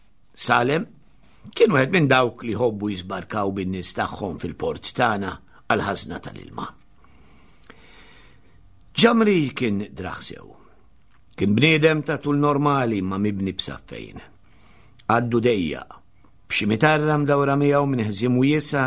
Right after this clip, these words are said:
tal-ġild iswed, sider miftuħ u pars għajn bħal żewġ kolonni li mhux lakemm taqlibhom mal-art. Leħnu kien jidwu mal-plajja kif iddur, u kulħadd joqgħod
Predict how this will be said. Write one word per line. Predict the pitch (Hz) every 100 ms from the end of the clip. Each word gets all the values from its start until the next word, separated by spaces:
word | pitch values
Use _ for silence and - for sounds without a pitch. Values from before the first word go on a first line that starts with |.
| 123
tal-ġild | - 110 90 110 101 -
iswed, | 131 - 120 113 - - - - - -
sider | - 143 156 156
miftuħ | 160 147 160 160 185 -
u | 151
pars | 160 143 - -
għajn | 170 175 -
bħal | 156 139
żewġ | 147 147 -
kolonni | 147 156 196 196 196
li |
mhux | 180 165 151
lakemm | 135 131 117
taqlibhom | 127 101 101 95 95
mal-art. | 123 131 - - - - - - - - - - - - - - - -
Leħnu | - 110 131 147 151
kien | 160 147
jidwu | 156 151 156
mal-plajja | 156 139 117 131 131 127 120 113 - -
kif | - 110 131
iddur, | 78 58 58 - - - - - - -
u | -
kulħadd | 98 98 104 -
joqgħod | 95 101 92